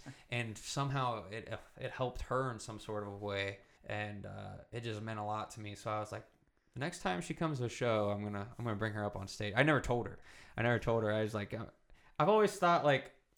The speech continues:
Speaker 2: when I, when I'm doing stuff on stage is, like, what, what would be cool if I was the person in the crowd? Like, what can I do for somebody that, that I would think was kinda cool if I was in the crowd?
Speaker 1: Mm-hmm.
Speaker 2: So that, I had my wife go grab her during, like, one of our last songs, and, uh,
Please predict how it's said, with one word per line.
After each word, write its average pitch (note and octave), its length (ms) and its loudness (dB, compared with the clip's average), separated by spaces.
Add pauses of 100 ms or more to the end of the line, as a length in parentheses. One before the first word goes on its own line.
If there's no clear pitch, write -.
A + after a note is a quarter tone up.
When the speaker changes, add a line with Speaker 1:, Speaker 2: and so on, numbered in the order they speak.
Speaker 2:
when C#3 100 2
I, C3+ 160 4
when C3 220 -2
I'm A#2+ 120 -4
doing C3 220 -4
stuff - 240 -8
on A#2 140 -12
stage A#2 340 -2
is, G#2+ 160 -6
like, G#2+ 280 -4 (200)
what, F3 300 2
what G3 180 4
would G#3 180 4
be D#3+ 160 -2
cool D3+ 320 0
if A#2+ 180 -6
I A#2+ 200 2
was B2 180 -2
the A2+ 80 -6
person A2+ 360 -4
in A2 40 -8
the G#2+ 60 -8
crowd? G#2+ 280 -2
Like, G#2+ 120 -4
what D3 140 -2
can D#3+ 120 -6
I C#3 60 -2
do A#2+ 220 -4
for A#2 140 -12
somebody G#2+ 480 -8
that, G2+ 200 -8 (220)
that - 160 -14 (100)
I A#2+ 140 -4
would A2+ 160 -8
think B2 180 -10
was A#2+ 100 -12
kinda C3 240 -6
cool C#3 280 2
if A#2+ 100 -2
I A2+ 100 2
was A#2+ 140 -2
in C3+ 80 -6
the C3+ 60 -6
crowd? C#3+ 380 -4
Speaker 1:
Mm-hmm. C3 240 -8 (420)
Speaker 2:
So B2 240 -2
that, B2 200 0
I B2 60 4
had B2 180 4
my A#2 60 0
wife A2 300 0
go A2+ 80 -2
grab G#2+ 320 2
her A2 120 2
during, G#2+ 400 -2
like, G#2 180 -4
one G#2+ 120 0
of G#2 80 -2
our G#2 120 2
last G2+ 280 0
songs, G#2 380 -4
and, G#2 220 -8
uh, G2+ 200 -4